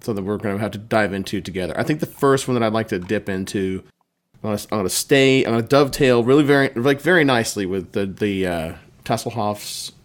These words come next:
um, Pouches of Everything. Talk about Fizban's Treasury of Dragons.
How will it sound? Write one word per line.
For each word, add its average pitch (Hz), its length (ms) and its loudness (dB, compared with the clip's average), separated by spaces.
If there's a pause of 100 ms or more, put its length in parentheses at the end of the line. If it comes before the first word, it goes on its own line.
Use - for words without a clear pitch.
(200)
um, 92 580 -12 (180)
Pouches 113 320 -2
of 101 100 -4
Everything. 90 520 -8 (600)
Talk 135 200 2
about - 440 -4
Fizban's 117 920 0
Treasury 117 580 -2
of 95 160 -6
Dragons. - 800 -12